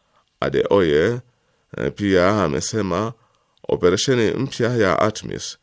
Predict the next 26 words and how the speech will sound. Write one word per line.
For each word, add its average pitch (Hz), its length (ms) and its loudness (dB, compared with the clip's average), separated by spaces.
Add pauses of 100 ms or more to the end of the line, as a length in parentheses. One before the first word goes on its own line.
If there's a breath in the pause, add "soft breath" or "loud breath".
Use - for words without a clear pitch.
(280)
itakuwa 76 600 -2
na 87 140 -2
kikosi - 480 -4
cha - 160 -8
kijeshi 78 600 -4 (280 soft breath)
cha 82 160 -4
radiamali 85 580 -2
ya 71 60 -4
haraka 82 500 -4 (520 soft breath)
kinachofanya 82 640 -4
kazi 98 400 -2
kwa - 180 -2
ufanisi 85 800 -4
na 73 240 -4
mnyambuliko 82 640 -4
zaidi 80 440 -2 (360 soft breath)
kwa 71 180 -4
ajili 90 220 0
ya 87 60 2
kupambana 90 480 -4
na 80 100 -2
magaidi 107 600 -2
na 80 120 -6
makundi 85 460 -6
yenye 80 200 -2
silaha 92 540 -4